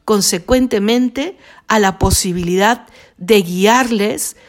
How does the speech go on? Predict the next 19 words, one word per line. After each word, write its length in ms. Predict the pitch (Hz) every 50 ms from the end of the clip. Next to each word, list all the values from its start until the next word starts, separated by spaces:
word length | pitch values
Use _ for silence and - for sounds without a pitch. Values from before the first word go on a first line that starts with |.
| - - _ _
por 220 | - - 196 202 202
medio 300 | 226 247 262 277 277 269
de 100 | 254 220
sus 260 | - 208 202 - 202
aficiones 1000 | 175 - - 190 180 - - - 320 294 247 208 175 165 160 165 - - - _ _ _ _ _ _ _ _ _ _ _ _ _ _ _ _ _ _ _ -
y 100 | - 240
costumbres 840 | - - 196 185 - - - - 302 277 277 254 254 240 226 - - -
propias 840 | - - - - 214 214 - 185 180 175 - 180 - - - - _ _ _ _ _ _ _ _ _ _ _ -
a 120 | - 208 -
cualquiera 600 | - 185 180 175 170 - 247 254 247 240 254 247
de 80 | 233
los 240 | 220 202 196 - -
objetivos 840 | 180 - - - 196 190 - - 254 247 220 214 226 - - - - - - - - _ _
que 320 | - - 190 185 190 226 269
él 200 | 294 320 - -
les 240 | 214 214 214 202 -
propone. 720 | - - - 180 175 180 - - 233 202 170 165 170 165 _ _ _ _ _ _ _ _ _ _
Les 300 | - 185 190 180 175 185
deja 480 | 254 269 262 247 - - 302 359 403